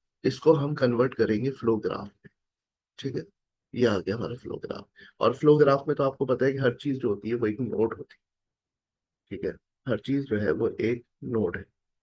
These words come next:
तो यहाँ पर आप देख लें कि टू जो है, वो condition है, जैसे कि यहाँ पे थी two condition है, और टू पे incoming कितने हैं आपके पास? एक है और outgoing दो है।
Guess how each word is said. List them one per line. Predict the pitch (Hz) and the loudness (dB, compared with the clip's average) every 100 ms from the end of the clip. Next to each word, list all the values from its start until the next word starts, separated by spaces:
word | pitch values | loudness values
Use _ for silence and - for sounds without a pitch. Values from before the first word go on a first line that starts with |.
| _ _ _ _ _ - | _ _ _ _ _ 6
तो | 139 143 143 143 | 8 10 10 8
यहाँ | 131 123 160 | 6 2 2
पर | 165 | 2
आप | 151 139 | 2 2
देख | 131 131 | 2 2
लें | 139 135 | -2 -4
कि | |
टू | 147 139 147 | -4 -2 0
जो | 139 | 2
है, | 127 | 0
वो | 120 | 0
condition | 123 117 110 107 151 151 | -4 -4 -4 -4 -6 -6
है, | 160 _ _ _ _ _ _ _ _ - | -8 _ _ _ _ _ _ _ _ -4
जैसे | 117 - | -4 -2
कि | 127 | -2
यहाँ | 120 110 123 | 0 0 -2
पे | 127 | -4
थी | 127 123 | -6 -4
two | 120 | -4
condition | - 90 90 - 107 135 | -2 -4 -4 -8 -8 -8
है, | - _ _ _ _ _ - | -12 _ _ _ _ _ -6
और | 101 120 127 127 | 0 4 4 4
टू | 147 156 | 0 0
पे | 151 | 2
incoming | - 147 143 139 151 147 | 2 0 0 0 0 -2
कितने | 131 131 143 | -4 -2 0
हैं | 151 147 | 0 0
आपके | 131 117 - | -2 -2 -4
पास? | 117 101 - - | -2 -4 -4 -2
एक | 104 110 156 | 0 0 0
है | 147 | 2
और | 92 - | 2 2
outgoing | - 104 123 117 135 | 0 2 0 0 -2
दो | 123 - | -4 -6
है। | - | -8